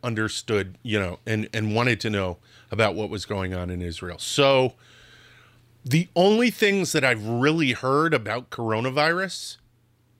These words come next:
are, on July sixteenth,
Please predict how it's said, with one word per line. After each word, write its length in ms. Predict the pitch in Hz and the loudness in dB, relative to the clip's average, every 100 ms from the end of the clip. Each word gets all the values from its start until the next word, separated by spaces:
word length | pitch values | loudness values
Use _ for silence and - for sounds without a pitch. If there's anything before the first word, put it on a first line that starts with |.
| _ _ _ _ _ _ _ _ - | _ _ _ _ _ _ _ _ 0
are, 680 | 113 117 113 113 113 110 - _ _ _ _ _ _ _ _ _ _ _ _ | 4 4 4 4 2 0 -4 _ _ _ _ _ _ _ _ _ _ _ _
on 280 | 113 113 110 | -2 0 -2
July 360 | 101 113 123 156 | -2 0 2 2
sixteenth, 720 | - 165 - 123 107 - - | 0 -2 -4 -6 -6 -10 -18